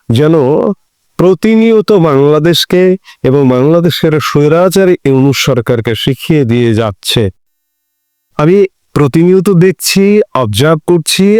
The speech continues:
আর অবাক হচ্ছি। গত বৃহস্পতিবার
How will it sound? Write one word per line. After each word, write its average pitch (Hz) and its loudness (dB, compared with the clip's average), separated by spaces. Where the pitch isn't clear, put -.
আর 131 -2
অবাক 151 0
হচ্ছি। 110 -2
গত 160 0
বৃহস্পতিবার 165 0